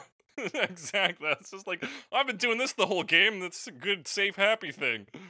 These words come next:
Speaker 1: Like, there's, there's, um, some N P C quest lines I still haven't done, like, two hundred hours in, <laughs> because they're so obscure.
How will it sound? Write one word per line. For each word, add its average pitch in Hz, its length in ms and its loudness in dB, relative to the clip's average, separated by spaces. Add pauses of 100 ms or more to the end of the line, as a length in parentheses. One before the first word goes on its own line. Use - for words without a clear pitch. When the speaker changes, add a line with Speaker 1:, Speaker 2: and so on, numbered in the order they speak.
(440)
Speaker 1:
Like, 127 140 0
there's, 156 240 2
there's, 131 300 2
um, 95 240 4
some 104 400 2
N 95 180 0
P 95 120 -6
C 90 160 -4
quest 87 320 2
lines 71 200 -2
I 87 100 4
still 85 340 2
haven't 80 260 -2
done, 80 360 0
like, 87 200 -4
two 87 200 -2
hundred 82 240 0
hours 80 280 2
in, 76 200 0 (160)
<laughs> - 160 -20
because - 260 0
they're 85 140 2
so 82 480 0 (120)
obscure. 80 680 0